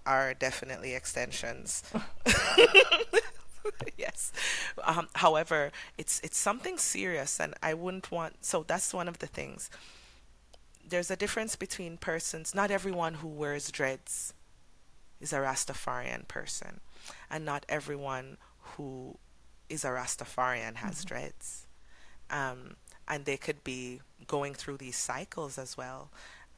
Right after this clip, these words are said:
Speaker 1: I, I want to be true and honest with myself, and to be honest, Leah, I have not been able to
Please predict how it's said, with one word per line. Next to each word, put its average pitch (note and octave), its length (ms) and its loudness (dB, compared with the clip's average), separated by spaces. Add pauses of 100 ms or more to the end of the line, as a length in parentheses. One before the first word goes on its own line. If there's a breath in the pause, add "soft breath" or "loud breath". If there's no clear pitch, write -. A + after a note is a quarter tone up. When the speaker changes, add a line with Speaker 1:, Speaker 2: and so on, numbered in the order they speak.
(280)
Speaker 1:
I, C#3+ 320 2
I C#3+ 120 -4
want C#3+ 300 -2
to E3 120 0
be C#3 160 -10
true E3 360 -4
and C#3 200 0
honest C3+ 460 -4
with C#3+ 180 -10
myself, - 720 -6
and - 240 -8 (400 loud breath)
to - 120 -6
be D3 140 -6
honest, C3+ 440 -4
Leah, D3 280 -4
I - 100 -4
have C3+ 320 -8
not C#3 260 -6
been C#3 160 -4
able C3 360 -8
to C3 500 -8